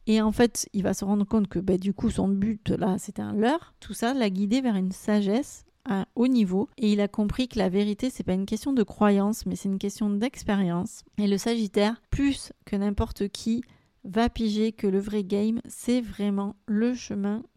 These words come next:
qu'on parcourt et pas le point d'arrivée. C'est la vibes du Sagittaire, c'est le voyage, et le reste, tout le reste, c'est du bonus. Comprends que le vrai but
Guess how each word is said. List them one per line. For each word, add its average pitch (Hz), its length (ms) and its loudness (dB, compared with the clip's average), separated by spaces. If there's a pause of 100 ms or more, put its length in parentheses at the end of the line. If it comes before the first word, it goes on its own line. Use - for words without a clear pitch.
(160)
qu'on 269 280 -2
parcourt - 640 -2
et 220 100 2
pas 208 180 2
le 202 80 0
point 226 200 -2
d'arrivée. 202 600 0 (120)
C'est - 180 -4
la 208 140 0
vibes 240 340 2
du 240 140 4
Sagittaire, 208 720 0
c'est - 280 -6
le 240 120 2
voyage, 202 720 0 (160)
et 214 100 2
le 202 140 4
reste, 208 480 -2 (240)
tout 240 200 -2
le 214 100 4
reste, 202 540 -2
c'est - 260 -4
du 220 120 -2
bonus. 180 460 -2
Comprends 214 580 2 (140)
que 208 340 4
le 196 140 4
vrai 202 260 4
but 208 420 -4